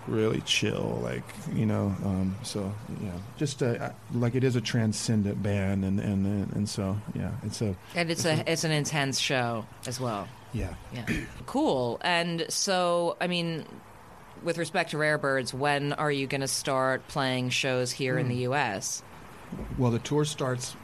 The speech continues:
Speaker 1: like, the day the album, like, is out in stores and online to purchase. March second, we start in, in, uh, Chicago.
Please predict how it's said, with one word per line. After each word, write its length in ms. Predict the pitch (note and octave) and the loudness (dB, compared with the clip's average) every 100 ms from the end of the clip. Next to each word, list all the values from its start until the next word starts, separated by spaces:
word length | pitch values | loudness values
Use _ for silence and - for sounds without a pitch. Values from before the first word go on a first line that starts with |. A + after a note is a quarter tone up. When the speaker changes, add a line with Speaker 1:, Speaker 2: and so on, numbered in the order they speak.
| - | -2
Speaker 1:
like, 200 | A#2 G#2+ | 0 2
the 60 | |
day 200 | G#2+ A2 | 2 4
the 140 | A2 A2 | 4 4
album, 420 | A2 G#2 G#2+ A2 - - - | 4 4 2 0 -4 -8 -4
like, 100 | G#2 | -2
is 140 | G2 | 0
out 220 | G2 G2 - - | 0 0 -2 -2
in 120 | A2 | 0
stores 480 | G#2 - F#2 F#2+ F#2+ | 0 2 2 2 2
and 140 | F#2+ F#2+ C3 B2+ - - | 0 -2 -4 -8 -12 -2
online 540 | D3 G2 G2 G2 G2+ G#2 - - | 2 4 6 6 4 2 -4 -4
to 100 | A2 | -4
purchase. 580 | - G#2 G2 G#2+ G#2+ - - - | -2 -2 0 -2 -2 -6 -12 -6
March 280 | - G#2 G#2+ | 0 2 2
second, 400 | - G#2+ G2 G#2 | 2 0 0 0
we 80 | G2+ | -2
start 340 | - G#2+ G2 | -2 0 2
in, 160 | F#2+ F#2+ - - | 2 -2 -4 -2
in, 180 | A2 G2+ | 0 0
uh, 360 | G2+ F2+ F#2+ | 0 0 0
Chicago. 640 | G#2 A#2+ - A2+ G2+ G2+ | 0 0 2 4 4 2